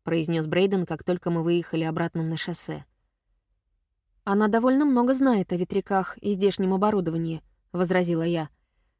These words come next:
«Думаю, ей просто не давали указаний включать в содержание экскурсий последние новости отрасли.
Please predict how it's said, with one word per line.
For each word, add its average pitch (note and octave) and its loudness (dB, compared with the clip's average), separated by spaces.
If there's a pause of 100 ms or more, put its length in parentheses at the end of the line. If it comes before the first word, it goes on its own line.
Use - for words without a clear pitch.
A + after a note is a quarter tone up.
(120)
«Думаю, C4+ 2
ей C4 -2
просто C#4 -4
не B3+ 0
давали A#3+ 2
указаний A#3+ 0
включать G#3+ -4
в - -14
содержание G#3+ 0
экскурсий G3+ -4
последние G#3+ 0
новости G3 -2
отрасли. D#3 -4